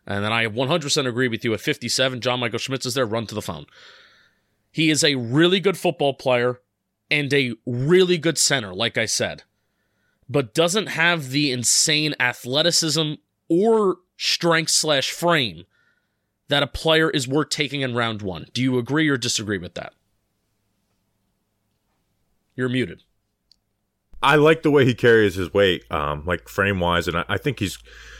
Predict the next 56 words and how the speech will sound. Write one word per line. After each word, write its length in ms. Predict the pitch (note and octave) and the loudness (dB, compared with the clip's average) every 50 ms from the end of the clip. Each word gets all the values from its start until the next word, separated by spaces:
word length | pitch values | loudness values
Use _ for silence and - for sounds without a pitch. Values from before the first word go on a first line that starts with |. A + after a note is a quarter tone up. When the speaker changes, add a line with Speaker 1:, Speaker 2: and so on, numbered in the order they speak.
| - - - - - - - - - - - | -20 -20 -20 -20 -20 -20 -20 -20 -20 -12 -6
Speaker 2:
like, 200 | - F#2+ D#2 - - - - | -4 -4 -4 -6 -10 -10 -4
even 220 | - C3+ C3+ C3+ B2+ | -2 0 0 2 0
if 100 | G#2+ - | 0 0
he 80 | A#2+ | 0
may 140 | A2 G#2+ G#2+ | 0 0 2
not 360 | G#2 G#2 G#2 F#2+ - _ _ | 2 0 0 -2 -4 _ _
be, 360 | - G2 G2 F#2+ F#2 E2 D2 - - - - - - - - - | -2 -2 0 0 0 -2 -6 -10 -18 -20 -20 -20 -20 -20 -16 -12
you 140 | - F#2 G2 | -6 -4 -2
know, 140 | F2+ F2 E2 | -2 0 0
the 100 | D#2+ F2+ | -2 -2
strongest 580 | - - - A#2 F#2+ G2 G#2 G2+ F#2+ - - | -2 -2 -2 0 0 2 2 2 0 0 -2
knockback 600 | - F#2 F#2 F#2 F#2 - - - G2+ F#2 F2 - | -2 0 0 0 0 -2 -2 -2 0 0 0 0
guy 160 | - G2+ F#2 F2+ | 0 0 0 0
in 60 | F2 | 0
the 60 | E2+ | -2
world, 320 | D2+ F2+ G2 G2+ F#2 E2+ | 0 2 2 4 4 2
like, 140 | D2 D#2+ - | 0 -2 -2
he 80 | - G2+ | -2 -4
uses 640 | F#2 E2 E2+ F2 F2+ F#2+ F#2 E2+ F2 E2 D2+ - | -2 -2 0 0 0 0 0 -2 -4 -6 -6 -6
his, 260 | - E2+ D#2 - - - - - - | -8 -8 -8 -8 -12 -14 -16 -12 -6
his, 380 | F2+ F2+ E2 D#2+ - - - - | -4 -2 -2 -4 -6 -12 -18 -14
his 360 | - F2 E2+ E2+ D#2+ - - - | -6 -4 -4 -4 -4 -6 -6 -4
leverage 500 | D#2 E2+ F2+ F2 E2 F2+ F2 D#2+ D#2 E2 | -2 -2 0 0 0 -2 -2 -2 -4 -8
and 220 | D2 D2 C#2 C#2 - - - - - - - - - - - | -8 -8 -10 -12 -16 -20 -20 -20 -18 -18 -18 -20 -20 -12 -8
really 440 | F2 E2+ F#2 G#2 G#2+ G2+ F#2 F#2 F2 | -4 0 2 2 2 2 2 0 0
well 380 | D#2 F2+ F#2+ F#2 F2 D#2+ D#2+ | 0 2 2 2 2 2 0
to 200 | D#2+ - - - | -2 -2 -4 -2
Speaker 1:
And 120 | - E3+ F3+ | 0 2 2
Speaker 2:
get 80 | F#3 | 2
Speaker 1:
I 40 | - | 2
agree 340 | - G2 F#2+ F#2 - G3 G#3+ | 0 0 2 2 2 2 2
Speaker 2:
more 100 | - - | 2 0
Speaker 1:
with 80 | F#2+ | 0
Speaker 2:
push 0 | - | 0
Speaker 1:
that. 140 | A#2 G#2 G2+ | -2 -4 -4
Speaker 2:
than 120 | G#2 E2 | -4 -6
some 260 | - - - F2+ F2 E2+ | -6 -6 -6 -6 -4 -2
guys 240 | F2+ E2 E2 D#2+ | 0 0 0 -2
that 80 | F#2 D#2+ | -2 -6
are 60 | D#2 | -6
stronger. 420 | - - - A2+ A2 G#2+ G2+ F2 E2+ | -6 -4 -2 -2 0 0 0 -2 -2
But 140 | - A2 | 0 0
he's 120 | A2+ A2 G2+ | 0 0 0
not 260 | A#2+ B2+ B2+ A#2+ - | 0 0 0 0 0
the, 220 | - A#2+ A2+ G#2+ | 0 0 0 0
he's 240 | G2+ - B2 B2 A2 | -2 -2 -2 -2 0
not, 220 | C3 C3 B2+ B2+ - - _ _ - | 0 0 0 0 -2 -6 _ _ -6
again, 220 | C3+ A#2 B2 G#2 | -2 0 0 0
he 80 | - G#2+ | 0 0
doesn't 220 | A#2 B2 A2+ A#2 | 0 0 0 0
have, 220 | G2+ A#2+ A#2+ G#2 G2+ | -2 -2 0 0 0
like, 140 | G#2 F#2+ - | 0 -2 -2
the 60 | - | -8
crazy 420 | - - A2+ G#2+ G#2+ F#2+ F2 F2+ | -6 -2 0 2 2 2 0 -4
foot 260 | E2 - - G2+ F#2 | -4 -2 -2 -4 -2
speed 460 | - - - - F2 E2+ D#2+ D#2 D2 | -4 -8 -8 -6 -4 -4 -4 -4 -6